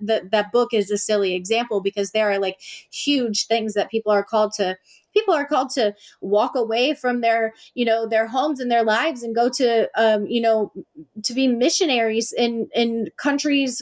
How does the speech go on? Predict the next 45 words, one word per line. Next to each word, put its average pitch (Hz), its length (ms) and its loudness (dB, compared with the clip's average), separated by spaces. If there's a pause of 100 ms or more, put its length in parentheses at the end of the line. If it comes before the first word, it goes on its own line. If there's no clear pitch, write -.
you 262 140 0
know, 247 160 2
across 277 420 -2
the 269 100 2
world. 247 600 2
And 220 180 -2 (300)
there's 254 200 0
huge 311 400 -2
things 277 240 -2
that 254 140 -2
people 226 220 -2
are 220 100 2
called 220 240 -2
to 226 100 -6
do, 240 200 2
but - 120 -2 (100)
that 226 280 -2
is 294 140 -4
God's 233 260 0
will 254 180 2
for 254 120 -4
their 220 180 2
life. 220 380 0
And 233 120 -6
so 214 240 2
when 233 200 0
they 226 100 -2
have 247 340 -2
that 247 180 -4
conviction 226 440 -4
in 208 100 2
their 202 160 2
heart, 196 260 -2
when 208 120 2
they 202 220 -2
feel 269 260 2
that 233 240 -2
calling, 240 460 2 (380)
like, 254 200 -4 (340)
your 269 180 2
life 254 320 0
is 254 160 -4
not 233 280 0
gonna 240 220 0
be, 220 480 0